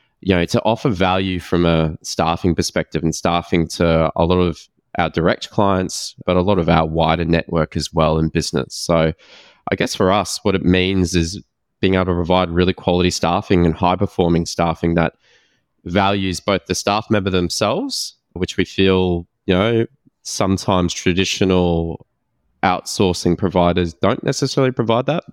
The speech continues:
but, you know, that, that dual relationship between adding value both to the staff member and to the clients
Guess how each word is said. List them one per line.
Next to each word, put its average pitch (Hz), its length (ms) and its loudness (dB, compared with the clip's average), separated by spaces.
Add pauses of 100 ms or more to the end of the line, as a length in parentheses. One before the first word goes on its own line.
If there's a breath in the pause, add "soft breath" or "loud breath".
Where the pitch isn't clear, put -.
(100)
but, 104 200 0 (500 loud breath)
you 107 100 4
know, 98 160 2
that, 104 180 0 (340)
that 110 160 0
dual 107 180 4
relationship 92 640 0
between 90 360 0
adding 85 260 0
value 85 380 2
both - 240 0
to 92 140 0
the 80 40 -2
staff 82 360 -2
member 82 300 2
and 82 160 0
to - 80 -12
the 80 100 -2
clients 82 760 0